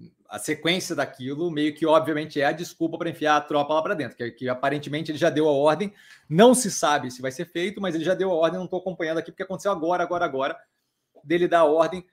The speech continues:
pra uma tropa aí, entre aspas, manter a paz, é, naquele território, mas basicamente o que ele tá fazendo é arranjando uma desculpinha pra botar a tropa pra dentro da Ucrânia, numa parte que se considera separada,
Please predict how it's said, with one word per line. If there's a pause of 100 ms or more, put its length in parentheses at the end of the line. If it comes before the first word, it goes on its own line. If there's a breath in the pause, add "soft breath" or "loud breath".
(260)
pra
uma
tropa (100)
aí,
entre
aspas,
manter
a
paz, (360)
é,
naquele
território,
mas
basicamente
o
que
ele
tá
fazendo
é
arranjando
uma
desculpinha
pra
botar
a
tropa
pra
dentro
da
Ucrânia, (320)
numa
parte
que
se
considera
separada,